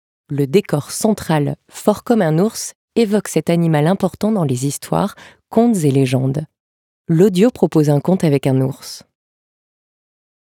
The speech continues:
Enfin, le décor le plus à gauche a pour titre Une balade en forêt.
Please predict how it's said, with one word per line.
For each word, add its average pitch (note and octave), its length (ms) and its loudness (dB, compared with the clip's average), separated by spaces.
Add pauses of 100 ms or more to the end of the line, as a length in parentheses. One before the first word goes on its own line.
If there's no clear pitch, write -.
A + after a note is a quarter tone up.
(180)
Enfin, F3 400 2 (360)
le D#3+ 180 2
décor F#3+ 400 2
le D3+ 100 2
plus C4+ 340 0
à D#3+ 100 2
gauche D3 320 0
a E3 60 0
pour - 220 -2
titre - 360 -6 (240)
Une C#3 220 2
balade F#3 300 4
en D#3+ 60 4
forêt. D3 400 -2